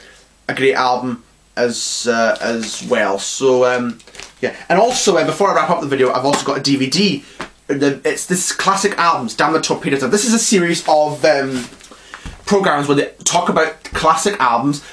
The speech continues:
the making of them, and they even, like, review the mixes of some of these songs as well, uh, by basically going to the multi-track masters and kind of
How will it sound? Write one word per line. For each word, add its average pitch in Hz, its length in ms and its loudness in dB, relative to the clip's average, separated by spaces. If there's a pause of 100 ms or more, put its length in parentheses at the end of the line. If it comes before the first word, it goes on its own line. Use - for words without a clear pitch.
(120)
the 127 60 -4
making 143 440 0
of 131 120 -2
them, 135 400 0
and 135 140 0
they 135 60 4
even, 135 240 4
like, 127 220 -2
review 127 280 -2
the 117 80 -2
mixes 143 500 -2
of - 80 -8
some 143 180 0
of 135 60 0
these 139 160 2
songs 139 240 0
as 127 120 -4
well, 131 360 2 (340)
uh, 117 200 -2
by 123 320 0
basically 131 300 -2
going 127 160 0
to 123 60 -8
the 123 80 -6
multi-track 120 440 -4
masters 123 420 0
and 113 120 -6
kind 120 160 -4
of 120 120 -8